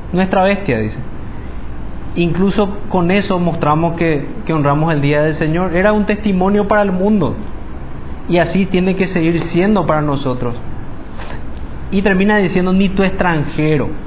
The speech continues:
Alguien que está, podemos, podemos pensar incluso, alguien que está fuera de la iglesia, Y pensamos aquí,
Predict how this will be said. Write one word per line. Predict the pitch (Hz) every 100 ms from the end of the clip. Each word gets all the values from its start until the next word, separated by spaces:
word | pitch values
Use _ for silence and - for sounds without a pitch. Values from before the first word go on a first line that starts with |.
| - - - - - - -
Alguien | 156 190 190
que |
está, | 190 185 185 190
podemos, | 170 175 185 175 - - - - - - - - - - - -
podemos | 151 165 175
pensar | 180 160 170
incluso, | 170 165 185
alguien | 214
que | 220
está | 220 208
fuera | 214 220
de | 220
la | 214
iglesia, | 208 196 233 233 151 123 - - - - - - - - - - - - - - - - - - - - - - -
Y |
pensamos | 180 190 185 196 208 202
aquí, | 170 180 185 175